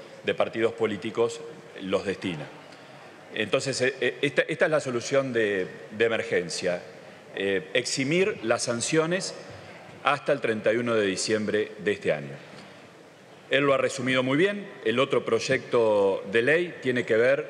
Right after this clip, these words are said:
con, de modo excepcional y solo para esta instancia electoral, la de este año, correr un mes las paso y quince días las generales. Esto vino precedido, también hay que decirlo, de dimes y diretes,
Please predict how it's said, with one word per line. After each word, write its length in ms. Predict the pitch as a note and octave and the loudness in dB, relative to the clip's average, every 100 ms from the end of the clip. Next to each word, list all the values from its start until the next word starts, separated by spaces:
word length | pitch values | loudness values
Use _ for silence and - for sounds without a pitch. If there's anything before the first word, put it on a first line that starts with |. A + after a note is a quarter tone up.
| - - - - | -10 -12 -14 0
con, 320 | C#3 C#3+ D3+ C#3+ - - - - - | 4 4 0 -10 -14 -18 -18 -20 -10
de 180 | G#2+ A2 | 0 2
modo 400 | C3+ C#3 C3 - | 4 4 4 2
excepcional 680 | C3 - - C#3+ C3+ B2+ G2+ | 0 0 0 0 2 2 0
y 80 | G#2 | -2
solo 400 | - G#3+ D#3 A#2 | 2 4 2 2
para 160 | G#2+ | 2
esta 240 | A#2+ A#2+ G#2+ | 2 0 -2
instancia 800 | - A#2 A#2 - A2 G2 F2+ - | 2 0 0 0 2 4 2 0
electoral, 720 | G2+ G2 - A2+ D3 E3 A#2+ | -2 0 2 2 2 -2 0
la 100 | F#2 | 0
de 60 | |
este 200 | G2+ A#2 | 0 2
año, 320 | B2 C#3 E3+ G3 - - - - - | 2 2 -4 -6 -12 -16 -18 -14 0
correr 600 | B2 B2+ D3 E3 - - | 2 4 4 2 -4 -4
un 160 | C#3+ C#3 | 0 2
mes 420 | C#3+ D3+ - - - | 2 2 -2 -8 -6
las 180 | A2 A2+ | -2 0
paso 480 | - D3 - D3+ D3 - - - - | 2 0 0 -2 -2 -6 -16 -16 -6
y 80 | G#2 | 0
quince 340 | C3 C3 B2+ | 2 2 4
días 420 | A2+ B2 C3+ - - - - | 4 4 2 -2 -12 -14 -8
las 180 | G#2+ A#2 | 0 0
generales. 600 | - C3+ C#3+ G2+ D#2+ - - - - - - D3 | 2 2 4 2 -4 -12 -16 -18 -18 -18 -12 0
Esto 240 | D#3 D#3 | 2 4
vino 300 | D3+ E3 D#3+ | 4 4 2
precedido, 640 | - C3+ - F#3+ A3+ F3 D3 | 2 0 2 4 4 4 4
también 300 | A2+ B2 D3 | 2 4 2
hay 60 | |
que 100 | B2+ | 4
decirlo, 640 | B2 C3 A3+ D#3 A2+ G#2+ G#2 | 2 2 2 2 4 4 4
de 140 | G#2+ | 4
dimes 400 | C#3+ C3+ B2+ - | 4 4 0 -2
y 80 | A2+ | 0
diretes, 720 | C#3 F3 - A#2+ - - | 2 2 2 -2 -2 -8